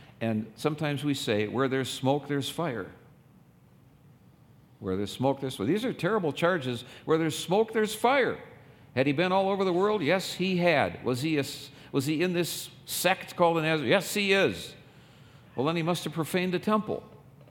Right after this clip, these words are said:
But no, he hadn't. Robert Kennedy famously said, "Where there's smoke,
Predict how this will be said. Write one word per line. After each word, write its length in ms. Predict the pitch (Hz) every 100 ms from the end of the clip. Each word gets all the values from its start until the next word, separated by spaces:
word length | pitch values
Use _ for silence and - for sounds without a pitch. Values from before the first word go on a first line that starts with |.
| - 117
But 160 | 123
no, 120 | 139 156
he 100 | 156
hadn't. 320 | 170 110 87 - - - - - - - - - - - - - - - - _ - -
Robert 540 | 143 139 180 185 147 -
Kennedy 520 | 139 107 92 78 - - - - - -
famously 540 | 135 117 98 - 82
said, 400 | - 78 78 101 - - - - - - - - - -
"Where 240 | - 147 151
there's 240 | 160 139
smoke, 440 | - 156 196 196